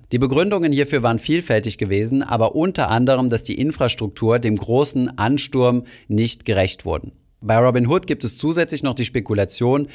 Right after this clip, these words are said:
dass die Firma nicht mit genug Kapital ausgestattet war,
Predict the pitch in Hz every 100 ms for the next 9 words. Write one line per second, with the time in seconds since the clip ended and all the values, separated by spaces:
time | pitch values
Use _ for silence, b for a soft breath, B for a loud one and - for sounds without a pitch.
0 | B B 110 - 104 131 127 117 147 -
1 | 120 - 107 104 110 - - 123 147 104
2 | 98 104 - 92 98 - 95 120